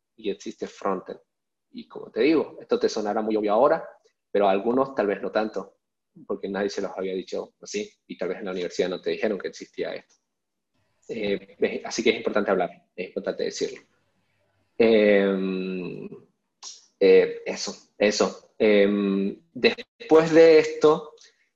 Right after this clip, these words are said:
eso como tercer punto, como tipo para que escoger las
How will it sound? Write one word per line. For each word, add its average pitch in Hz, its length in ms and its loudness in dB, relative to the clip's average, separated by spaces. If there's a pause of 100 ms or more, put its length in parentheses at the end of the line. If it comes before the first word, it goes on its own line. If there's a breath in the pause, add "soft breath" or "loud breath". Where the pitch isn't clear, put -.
(400)
eso - 160 2
como 170 180 6
tercer 143 340 2
punto, 120 380 2
como 104 480 -2
tipo 117 320 -2
para 104 240 -2
que - 220 -12 (180)
escoger 120 480 -2
las 123 160 -4